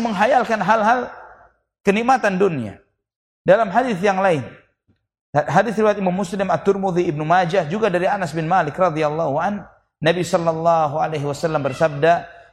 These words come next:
"Yahrumu ibnu Adam wa yashubbu fihi ithnatani. Al-hirsu 'alal mal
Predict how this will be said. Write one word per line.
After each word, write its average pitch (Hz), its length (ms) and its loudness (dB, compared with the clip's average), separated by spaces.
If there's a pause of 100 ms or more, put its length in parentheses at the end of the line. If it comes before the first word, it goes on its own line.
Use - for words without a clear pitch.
(160)
"Yahrumu 160 560 0
ibnu 151 240 -2
Adam 147 640 0
wa 160 160 2
yashubbu 156 720 -2
fihi 196 400 -2
ithnatani. 175 640 0 (1800)
Al-hirsu 185 640 2
'alal 196 400 2
mal 208 400 -2